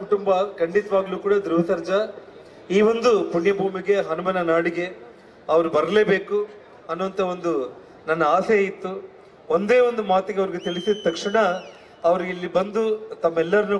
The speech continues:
ಕೂಡ ನೋಡಿ ಮಾತಾಡಿಸ್ಬೇಕಂತ ಬಂದಿದ್ದಾರೆ. ಖಂಡಿತವಾಗ್ಲೂ ಕೂಡ ಬರುವಂತ ದಿನಗಳಲ್ಲಿ ಪ್ರತಿಯೊಂದು ಆ ಹನುಮಂತನ ಅದ್ಭುತವಾದಂಥ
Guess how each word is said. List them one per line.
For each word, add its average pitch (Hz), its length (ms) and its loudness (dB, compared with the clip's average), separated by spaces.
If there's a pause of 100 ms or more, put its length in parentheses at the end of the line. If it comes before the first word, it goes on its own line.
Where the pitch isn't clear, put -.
ಕೂಡ 202 120 2 (680)
ನೋಡಿ 190 220 0 (140)
ಮಾತಾಡಿಸ್ಬೇಕಂತ 170 800 -2
ಬಂದಿದ್ದಾರೆ. 160 440 -2 (640)
ಖಂಡಿತವಾಗ್ಲೂ 208 640 2
ಕೂಡ 208 100 4 (120)
ಬರುವಂತ 196 340 2 (120)
ದಿನಗಳಲ್ಲಿ 196 480 -4 (600)
ಪ್ರತಿಯೊಂದು 220 480 2 (200)
ಆ 165 40 4 (100)
ಹನುಮಂತನ 190 440 -6 (100)
ಅದ್ಭುತವಾದಂಥ 180 600 -4